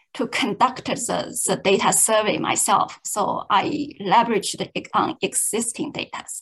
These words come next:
okay? Um, so the conclusions, the analysis I made heavily rely on, uh, data's evidences available. Uh, in my training as a, uh, a public policy, uh,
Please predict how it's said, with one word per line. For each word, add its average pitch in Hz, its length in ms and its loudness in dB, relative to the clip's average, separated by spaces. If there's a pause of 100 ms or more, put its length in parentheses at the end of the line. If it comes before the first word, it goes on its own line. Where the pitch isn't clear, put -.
okay? - 360 -4 (580)
Um, 190 340 4
so - 220 0
the 226 140 -2
conclusions, 247 1000 2
the 190 140 -4
analysis 185 680 -2
I 165 160 -8
made - 560 -4 (400)
heavily 240 680 2
rely - 540 -2
on, - 380 0 (100)
uh, 185 220 -8 (260)
data's - 720 0 (100)
evidences - 760 -2
available. - 580 -8 (640)
Uh, - 240 4
in 269 140 8
my 285 140 8
training 294 580 6
as 190 360 2
a, - 240 0 (300)
uh, - 340 0 (160)
a - 120 -4 (160)
public 233 360 -4
policy, 202 840 0
uh, - 280 -6